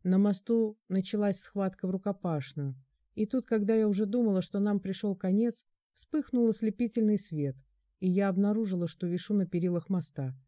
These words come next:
а рядом на четвереньках стоит Фавелис. Да только не мы одни попадали. Когда я поднялась на ноги, то увидела. Всюду вокруг на земле лежат приспешники.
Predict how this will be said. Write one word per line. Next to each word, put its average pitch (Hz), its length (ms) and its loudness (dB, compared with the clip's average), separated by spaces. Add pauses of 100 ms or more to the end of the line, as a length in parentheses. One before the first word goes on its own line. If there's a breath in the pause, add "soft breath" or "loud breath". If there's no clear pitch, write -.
(240)
а 185 120 0
рядом 208 320 2
на 180 80 2
четвереньках 185 640 -2
стоит 165 320 -2
Фавелис. 135 680 -4 (420)
Да 214 200 2
только 254 340 0
не 262 140 4
мы 254 200 2
одни 190 280 2
попадали. 139 640 -4 (340)
Когда 202 320 0
я 196 80 2
поднялась 196 580 0
на 214 140 0
ноги, 185 280 0
то 190 160 -4
увидела. 151 640 -2 (360)
Всюду 185 380 -2
вокруг 180 440 -4
на 185 80 2
земле 170 320 0
лежат 175 380 -2
приспешники. 143 920 -6